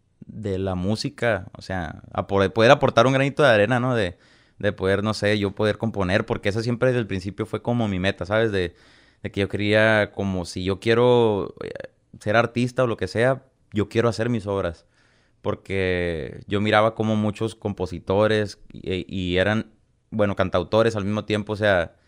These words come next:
yo quiero hacer algo así, pues decía. Entonces fue eso como, como esa inquietud, esa, esa,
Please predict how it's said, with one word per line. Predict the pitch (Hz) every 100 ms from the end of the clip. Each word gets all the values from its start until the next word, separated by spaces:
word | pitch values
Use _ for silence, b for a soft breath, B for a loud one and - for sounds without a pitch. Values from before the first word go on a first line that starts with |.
| _ _ _ -
yo | 87 98
quiero | - 113
hacer | 113 110
algo | 107 110
así, | 95 101
pues | 95 85
decía. | 82 85
Entonces | 82 87 92 95
fue | - 98
eso | 92 104
como, | - 98 90 82 78 _ _ _
como | - 98
esa | 92
inquietud, | 113 113 95 - 104 107
esa, | 104 110 110 85
esa, | 92 104 107 104 95 87